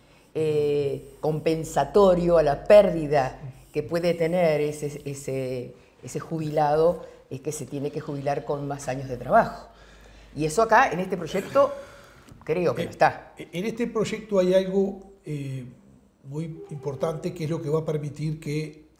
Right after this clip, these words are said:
Speaker 2: las jubilaciones, fundamentalmente las más bajas, aumenten. Es decir, quienes se jubilen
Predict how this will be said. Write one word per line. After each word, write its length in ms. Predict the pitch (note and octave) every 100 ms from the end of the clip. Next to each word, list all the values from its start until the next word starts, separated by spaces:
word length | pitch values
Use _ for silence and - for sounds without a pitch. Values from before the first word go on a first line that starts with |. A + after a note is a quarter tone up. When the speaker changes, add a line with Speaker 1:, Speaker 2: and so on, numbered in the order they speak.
| _
Speaker 2:
las 220 | B2+ C3
jubilaciones, 760 | C#3+ C#3+ C3 B2 F#3 D#3 D3 -
fundamentalmente 840 | - C#3 C3+ C3+ C3 C3+ E3 D#3+ D3
las 160 | F3
más 120 | E3
bajas, 480 | D3 D3+ F3 D#3 - - _ _ _
aumenten. 560 | C3 B2+ C3 G2+ F#2+ F2 _ _ _ _ _ _
Es 120 | B2+
decir, 380 | C3 - A#2+ - _ _ _ _ _ _
quienes 320 | - D#3 D#3
se 100 | D#3
jubilen 720 | D#3 E3+ G3+ G#3 G3 G3 -